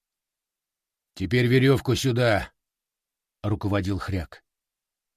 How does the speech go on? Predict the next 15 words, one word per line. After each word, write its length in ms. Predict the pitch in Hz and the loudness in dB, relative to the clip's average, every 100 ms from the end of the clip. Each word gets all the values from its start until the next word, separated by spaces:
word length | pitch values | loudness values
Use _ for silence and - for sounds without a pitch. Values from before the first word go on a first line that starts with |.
| _ _ | _ _
После 280 | 127 - 117 | -4 -2 -2
чего 260 | 120 127 | 0 0
помощники 760 | 117 120 139 135 113 101 101 82 - _ _ - | 0 2 2 0 -2 -2 -2 -4 -10 _ _ -4
привязали 500 | 113 113 107 135 123 | 0 2 2 2 4
его 340 | 120 117 123 | 4 4 2
к 60 | 107 | 0
свободному 640 | - 113 117 117 110 120 | -2 0 0 0 0 0
крюку 460 | - 117 120 - 127 | 0 0 0 0 -4
под 180 | 117 - | -2 -4
потолком. 640 | 104 113 113 - 67 60 _ _ _ _ _ _ _ _ | -6 -6 -6 -8 -10 -12 _ _ _ _ _ _ _ _
"Тянем, 1080 | - 107 131 156 160 160 160 160 143 120 113 | -6 0 2 2 2 4 4 4 4 2 0
потянем!" — 1200 | - 117 110 - 131 123 117 113 113 110 110 92 - _ _ _ _ _ _ | 0 0 0 -2 0 2 2 2 2 2 0 -2 -8 _ _ _ _ _ _
продолжал 540 | 117 110 113 101 107 | -2 0 0 0 0
атаман. 500 | 107 110 104 82 58 - _ _ | 0 2 0 0 -6 -18 _ _
"Вот. 1120 | 82 87 92 95 101 104 110 123 127 - - | -10 -6 -4 -2 -2 0 0 0 -2 -6 -14